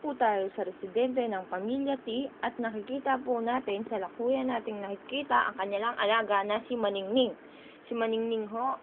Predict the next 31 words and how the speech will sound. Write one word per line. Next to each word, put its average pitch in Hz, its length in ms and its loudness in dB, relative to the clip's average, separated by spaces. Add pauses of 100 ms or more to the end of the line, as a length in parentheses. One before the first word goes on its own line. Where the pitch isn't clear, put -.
ay 220 160 0
ngayong 226 480 -2
patay 247 400 2
na, 247 320 0 (320)
ay 233 320 2
nakadampa 214 1200 4
po. 269 320 2
Ayan 208 400 -2
po. 254 240 6 (720)
Patay 226 320 6
ho 254 160 2
siya, 302 320 2
naka-, 247 560 2 (560)
naka-, 220 800 0 (720)
ah, 202 320 6
nakaharap 202 560 2 (160)
po 269 240 2 (320)
si 233 80 0
Maningning. 240 640 2
Patay 262 480 4
na 277 160 2
ho. 311 160 4 (320)
Hindi 220 320 -2
na 233 160 2
humihinga. 311 720 2 (240)
Akala 285 480 4
po 277 160 -2
namin 254 480 6
ay 240 160 2
natutulok 277 640 4
lang 247 240 6